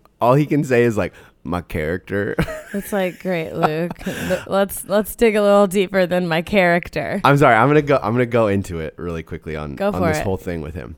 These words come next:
Speaker 2: Yeah.
Speaker 1: So with Luke, um, it would be, like, it would be more entertaining, more funny if,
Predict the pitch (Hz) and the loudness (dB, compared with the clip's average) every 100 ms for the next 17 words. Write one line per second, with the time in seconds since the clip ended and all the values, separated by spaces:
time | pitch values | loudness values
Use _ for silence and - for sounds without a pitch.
0 | - 175 196 - 131 113 110 _ _ _ | -18 -12 -12 -2 4 4 2 _ _ _
1 | _ _ _ _ _ - _ - 120 117 | _ _ _ _ _ -20 _ 0 0 4
2 | 135 175 - - _ _ 104 104 95 92 | 4 4 -2 -20 _ _ 0 2 2 0
3 | 85 80 - _ _ _ _ _ _ _ | -4 -8 -14 _ _ _ _ _ _ _
4 | _ _ _ 151 175 202 233 233 226 - | _ _ _ 2 2 2 -2 -2 -4 -6
5 | _ _ _ _ _ _ _ _ _ _ | _ _ _ _ _ _ _ _ _ _
6 | _ 151 - _ _ _ 170 214 240 147 | _ -2 -2 _ _ _ 2 4 4 6
7 | 127 143 160 160 139 135 151 147 135 131 | 8 8 6 4 4 6 6 6 6 4
8 | - 104 120 147 - 113 110 - | 2 2 2 0 2 4 4 0